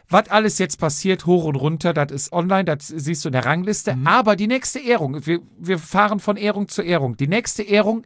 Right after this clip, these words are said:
Speaker 1: ist dann bei Jonas Thaler Challenge
Speaker 2: Ja.
Speaker 1: Zeitfahren. Wenn der Kollege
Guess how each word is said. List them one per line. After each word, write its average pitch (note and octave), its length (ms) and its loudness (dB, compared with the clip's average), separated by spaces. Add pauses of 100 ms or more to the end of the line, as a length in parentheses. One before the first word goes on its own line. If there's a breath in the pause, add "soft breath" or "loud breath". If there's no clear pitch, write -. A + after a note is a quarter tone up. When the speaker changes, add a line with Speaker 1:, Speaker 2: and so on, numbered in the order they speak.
Speaker 1:
ist - 380 -2
dann F#3 260 4 (300 soft breath)
bei E3+ 360 4 (200)
Jonas E3 320 2
Thaler D#3+ 240 2
Challenge D3+ 320 -2
Speaker 2:
Ja. B2 100 -2
Speaker 1:
Zeitfahren. D3 520 0 (480 soft breath)
Wenn G3+ 180 4
der C4 160 4
Kollege C4+ 580 0